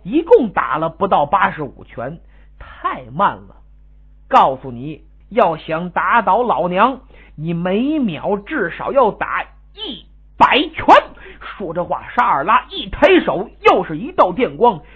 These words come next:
星矢是应声飞起，一声惨叫，“哎呀！”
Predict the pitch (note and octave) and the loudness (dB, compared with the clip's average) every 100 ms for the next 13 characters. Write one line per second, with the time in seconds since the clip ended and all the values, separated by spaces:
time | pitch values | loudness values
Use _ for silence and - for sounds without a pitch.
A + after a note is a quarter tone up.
0 | - - - D4+ A#3 - B2 C#3 A#3+ - | -20 -16 -4 -4 -4 -10 -12 -8 -8 0
1 | G#4 G#3+ C#3+ D#4+ E4 A#3 E4 G#3+ D3+ E3 | 0 0 -2 -2 -2 -4 -8 -10 -10 -10
2 | - B3+ - A#3+ D#3+ G3 C#4 - - - | -10 -20 -20 -14 -6 0 0 0 -12 -14
3 | E3+ A3+ G3+ B3+ - - G#4+ F#4 F4+ C#4 | -2 2 4 6 6 6 2 2 4 6
4 | C4+ C4 A#3 A3 F3+ D3 F2 - A3 | 6 2 2 -2 -6 -12 -16 -20 -20